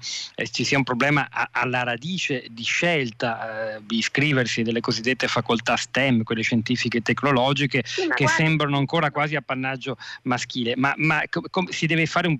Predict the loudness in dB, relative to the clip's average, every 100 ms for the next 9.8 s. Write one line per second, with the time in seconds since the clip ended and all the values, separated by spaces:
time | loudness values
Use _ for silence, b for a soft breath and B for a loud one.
0 | -2 -8 -4 -2 2 0 0 -2 -2 0
1 | 0 0 -2 -6 -6 -2 2 2 0 -2
2 | -2 -2 -6 -8 -10 -6 -4 -4 -6 -8
3 | -10 -2 0 0 -2 -4 -2 -4 -4 0
4 | 0 4 4 4 4 2 0 0 0 0
5 | 0 0 2 2 2 4 4 2 0 -2
6 | -2 -2 0 2 0 -2 -6 -6 -2 -2
7 | 0 -2 -2 -4 -2 2 2 0 -4 -2
8 | 0 0 2 2 4 4 0 -2 -2 -2
9 | -2 -4 -4 -12 -4 0 0